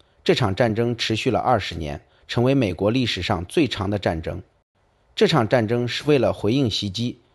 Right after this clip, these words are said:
目的是摧毁基地组织并推翻塔利班政权。阿富汗至今还处于乱象横生之中，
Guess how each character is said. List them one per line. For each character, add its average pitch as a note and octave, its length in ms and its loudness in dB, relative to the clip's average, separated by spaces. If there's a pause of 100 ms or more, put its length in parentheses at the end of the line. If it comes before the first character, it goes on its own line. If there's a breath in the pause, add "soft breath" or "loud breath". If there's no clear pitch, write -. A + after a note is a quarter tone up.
(120)
目 F#3+ 160 4
的 B2+ 160 2
是 G2+ 180 0
摧 F3 240 2
毁 A2+ 220 2
基 D3 160 -2
地 C#3 160 2
组 E2+ 180 -6
织 G#2 220 -4
并 A#2 240 0
推 D3 220 0
翻 C#3+ 240 2
塔 F2 180 -4
利 G2+ 140 -2
班 A#2+ 200 0
政 A#2+ 200 0
权。 D#2+ 260 -8 (720)
阿 D#3 140 4
富 E3 120 2
汗 C#3+ 280 2
至 D3 160 0
今 D3 200 2
还 B2 200 2
处 G2 200 -4
于 F#2+ 140 -2
乱 B2 260 2
象 G#2+ 240 0
横 G2+ 220 -2
生 C3 220 0
之 B2+ 100 -2
中， A#2+ 240 -2